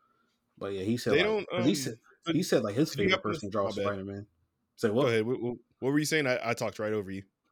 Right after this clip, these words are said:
Speaker 1: No, he said he was, like, he got into drawing Spider-Man 'cause that was, like, his favorite comic book as a kid. I was like, "That's an old
Speaker 2: Oh,
Speaker 1: ass
Speaker 2: wow.
Speaker 1: Spider-Man." That was his sh-, and then he had, like, pictures with him and, like, Stan Lee, and he was talking about s-, stories with him and, like, Stan Lee hanging out and all that stuff together.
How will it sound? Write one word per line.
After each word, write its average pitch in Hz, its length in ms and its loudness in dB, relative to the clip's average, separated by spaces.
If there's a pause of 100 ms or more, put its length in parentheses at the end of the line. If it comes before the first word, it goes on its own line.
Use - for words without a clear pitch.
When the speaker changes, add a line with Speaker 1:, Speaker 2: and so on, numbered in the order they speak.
(240)
Speaker 1:
No, 127 120 6
he 139 140 6
said 131 180 4
he 139 120 4
was, 127 300 0
like, 101 220 -2
he 151 160 0
got 127 220 4
into 110 180 2
drawing 110 180 2
Spider-Man 110 380 -4
'cause 101 140 -6
that 127 100 4
was, 123 80 2
like, 95 100 -6
his 127 160 -2
favorite 104 260 -2
comic 104 260 -2
book 101 140 -6
as 107 120 -2
a 104 60 -6
kid. 107 360 -4 (100)
I 170 60 -6
was 113 120 -2
like, 107 60 -14
"That's 160 200 -4
an - 80 -10
old 139 160 -4
Speaker 2:
Oh, 131 60 2
Speaker 1:
ass 117 40 0
Speaker 2:
wow. 117 80 0
Speaker 1:
Spider-Man." 113 320 -2
That 87 80 -6
was 127 120 -6
his 170 160 -10
sh-, - 40 -20 (380)
and 95 360 -10
then 107 160 -12 (600)
he 110 100 -2
had, 113 80 2
like, 101 180 0
pictures 110 320 -4
with 92 140 -8
him 107 80 -4
and, 104 100 -4
like, 95 140 -8
Stan 101 420 -8
Lee, 104 120 -2
and 101 80 -2
he 104 80 -2
was 101 80 -6
talking 104 160 -14
about 101 140 -12
s-, - 100 -16 (140)
stories 104 380 -4
with 95 120 -8
him 104 80 -4
and, 92 80 -8
like, 92 120 -12
Stan 101 300 -8
Lee 101 160 -8
hanging 107 260 -6
out 101 140 -8
and 101 100 -10
all 101 120 -8
that 95 100 -12
stuff 98 220 -12
together. 104 360 -6